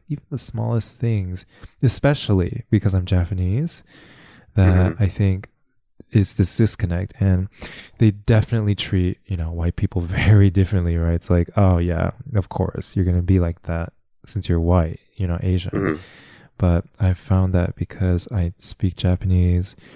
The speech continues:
Speaker 1: and I present as Japanese, they sometimes are taken aback by these things, this American culture that I've inherited over so many years. Yeah.
Speaker 2: Mm-hmm.
Speaker 1: So my question to you is, when did you realize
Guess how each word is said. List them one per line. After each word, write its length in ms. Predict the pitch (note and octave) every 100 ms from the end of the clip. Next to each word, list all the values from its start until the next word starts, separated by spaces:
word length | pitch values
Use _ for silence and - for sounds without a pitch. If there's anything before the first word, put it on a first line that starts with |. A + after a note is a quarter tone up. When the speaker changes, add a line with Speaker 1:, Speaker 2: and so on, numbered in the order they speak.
| - _ _ _
Speaker 1:
and 520 | A#2+ F2 E2+ E2+ F2 - _ _ _ _ _ _ _ _ _ -
I 80 | G2+
present 500 | G#2 F#2 A2 C#3 A#2+
as 160 | F#2+ -
Japanese, 840 | F#2+ F#2+ G#2+ A2 - - A2 - _ _ _ -
they 100 | G2
sometimes 520 | - B2 - F#2+ F#2 -
are 80 | F#2+
taken 280 | - - G2
aback 380 | G2+ G2+ G2+ -
by 140 | G2
these 260 | - - -
things, 480 | - - C3 - _ -
this 180 | G2 G#2
American 400 | F#2+ F#2+ - G2
culture 340 | G2 G2 A#2
that 160 | G#2 -
I've 100 | -
inherited 500 | - G2 F#2+ G2 -
over 220 | - -
so 240 | - - -
many 280 | - - -
years. 320 | - B2 - _
Yeah. 340 | G#2+ - - A2+ -
Speaker 2:
Mm-hmm. 540 | - A2+ G2 - - -
Speaker 1:
So 120 | C#3
my 120 | C#3
question 480 | - F#3 - G3 F3
to 160 | - G#2+
you 240 | G#2 G2
is, 500 | G2+ F#2+ F2+ G2+ - - _ _ _ _ _ _ _
when 640 | G#2 A2+ D3+ F3 F#3 F3+ D3
did 160 | C#3 C3+
you 80 | C#3
realize 560 | C3+ B2+ F2 E2+ -